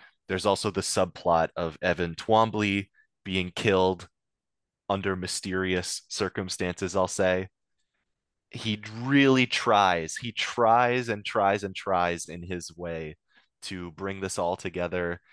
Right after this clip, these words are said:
and get out on top. Wade Whitehouse wins, finally, but he doesn't achieve it. And he becomes so desperate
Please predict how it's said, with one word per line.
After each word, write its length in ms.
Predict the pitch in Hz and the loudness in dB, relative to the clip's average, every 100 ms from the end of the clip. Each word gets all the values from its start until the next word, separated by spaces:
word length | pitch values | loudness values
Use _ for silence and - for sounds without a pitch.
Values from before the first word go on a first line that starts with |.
| _ _ | _ _
and 240 | 87 85 | -10 -8
get 180 | 82 95 | -2 2
out 200 | 90 90 - | 2 0 -2
on 260 | 101 104 | 0 0
top. 420 | 101 101 85 82 - _ _ _ | -2 -2 0 -2 -6 _ _ _
Wade 340 | 90 101 104 | -2 0 2
Whitehouse 720 | 95 98 95 104 87 - - - _ _ _ _ | 2 2 2 -4 -4 -8 -14 -14 _ _ _ _
wins, 800 | 87 98 120 95 78 73 - - | -10 0 2 2 -4 -10 -10 -10
finally, 680 | _ - 104 90 82 78 - _ _ _ | _ 2 2 0 -8 -12 -18 _ _ _
but 120 | 110 | -6
he 200 | - 110 - | -4 -8 -8
doesn't 420 | - 127 127 131 113 | 4 4 4 0 -2
achieve 420 | - - 92 80 | -4 -4 -4 -6
it. 160 | 73 - _ - - - _ _ - | -10 -14 _ -20 -20 -20 _ _ -2
And 400 | 98 92 92 90 | 0 2 0 -4
he 440 | - 95 92 90 - _ | -8 -6 -6 -8 -14 _
becomes 360 | - - 117 110 | -10 -2 0 0
so 240 | - 117 | 0 0
desperate 720 | 104 - 92 90 - 87 76 | 0 2 2 2 -4 -6 -8